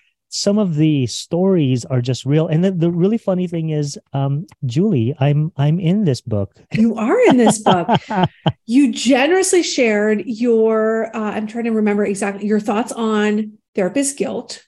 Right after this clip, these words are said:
Speaker 1: Right.
Speaker 2: which I, your, your, you know, your story isn't right there in chapter one because we start there. So many therapists struggle with the validity of making money.
Speaker 1: That's right.
Speaker 2: And I think it's your ethical responsibility to have a profitable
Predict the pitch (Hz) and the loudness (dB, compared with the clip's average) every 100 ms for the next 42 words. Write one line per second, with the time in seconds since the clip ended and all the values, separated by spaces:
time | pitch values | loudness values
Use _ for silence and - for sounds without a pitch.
0 | _ 226 220 214 - 220 226 220 240 233 | _ 0 2 0 0 0 0 0 2 2
1 | 226 220 214 196 - _ 240 214 196 214 | 2 2 2 0 -4 _ -6 -4 -2 -2
2 | - 220 226 226 240 220 208 214 240 240 | 0 2 2 2 0 0 0 0 -2 -4
3 | 240 226 247 247 262 285 285 285 254 254 | -4 -4 -4 -2 -2 -2 -2 -2 -2 -2
4 | 277 - 359 453 370 - - - - 311 | -2 -4 -8 -6 -8 -8 -20 -12 -8 -4
5 | 302 311 311 311 311 311 - _ _ _ | -2 -2 -2 -2 -2 -6 -10 _ _ _
6 | _ _ _ 269 254 269 - _ _ - | _ _ _ -2 -2 -4 -6 _ _ -14
7 | - - 254 269 339 349 294 220 208 196 | -10 -4 0 0 2 2 2 2 2 2
8 | 202 202 _ _ _ 208 233 226 220 220 | -2 -6 _ _ _ -8 -2 2 2 2
9 | 190 226 233 330 330 240 226 202 208 196 | 4 4 4 2 2 0 0 0 -2 -2
10 | 208 208 285 311 185 185 113 226 220 214 | -2 -2 -2 -4 -4 -6 -6 -2 0 0
11 | 220 214 214 214 - _ _ _ _ _ | 0 0 0 -4 -16 _ _ _ _ _
12 | 254 311 320 320 320 - - 226 240 233 | -6 -2 0 -2 -2 -8 -10 -6 -4 -2
13 | 240 254 240 240 247 233 226 262 392 277 | -2 -2 -2 -2 -4 -4 0 2 2 2
14 | 226 190 196 196 175 190 196 170 165 208 | 2 -2 -4 -6 -10 -8 -6 -6 -8 -14